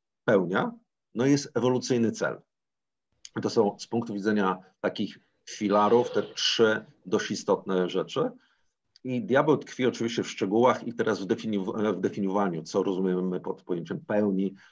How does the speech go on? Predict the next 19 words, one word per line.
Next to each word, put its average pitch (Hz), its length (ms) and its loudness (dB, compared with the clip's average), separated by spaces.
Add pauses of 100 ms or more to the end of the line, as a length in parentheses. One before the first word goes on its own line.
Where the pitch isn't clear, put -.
co - 180 -2
rozumiemy 92 440 2
pod - 160 -6
pojęciem, 90 500 -4 (380)
e, 95 220 0
ewolucyjnego 92 760 0
celu 104 640 4 (340)
i 107 80 -10
tak 92 180 0
dalej. 123 320 2
To - 260 -6
na 107 100 0
razie 110 200 2
chciałbym 98 320 0
przestrzeń 95 400 -2
wam 98 180 0
zostawić, 90 580 -6 (340)
a, 90 260 0
e, 90 40 0